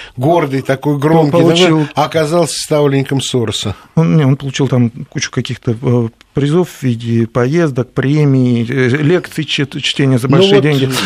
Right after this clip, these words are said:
Speaker 2: То есть человек,
Speaker 1: мой
Speaker 2: он
Speaker 1: греческий друг говорит, что на коротком поводке у
Speaker 2: Да?
Speaker 1: Сороса.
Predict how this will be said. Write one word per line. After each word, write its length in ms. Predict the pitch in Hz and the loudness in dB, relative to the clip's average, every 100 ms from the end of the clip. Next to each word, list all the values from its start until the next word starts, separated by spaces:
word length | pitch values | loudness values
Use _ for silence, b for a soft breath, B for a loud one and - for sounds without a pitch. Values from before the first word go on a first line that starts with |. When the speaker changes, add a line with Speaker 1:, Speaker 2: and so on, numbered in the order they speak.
| 196 | -2
Speaker 2:
То 80 | 220 | -2
есть 200 | - - | -4 -4
человек, 300 | 220 226 165 | 0 2 4
Speaker 1:
мой 160 | 190 185 | 4 4
Speaker 2:
он 60 | |
Speaker 1:
греческий 540 | 202 190 - 151 - 175 | 2 2 0 -6 -2 0
друг 280 | 190 214 165 | 2 0 0
говорит, 380 | 160 156 170 - | 0 0 -2 -4
что 100 | 160 | -2
на 100 | 147 | 0
коротком 460 | 156 156 160 - 135 | 0 0 -2 -4 -4
поводке 520 | 156 156 156 - 139 | 0 0 -2 -2 0
у 60 | 139 | 0
Speaker 2:
Да? 60 | |
Speaker 1:
Сороса. 480 | - 139 208 - | 2 2 2 -2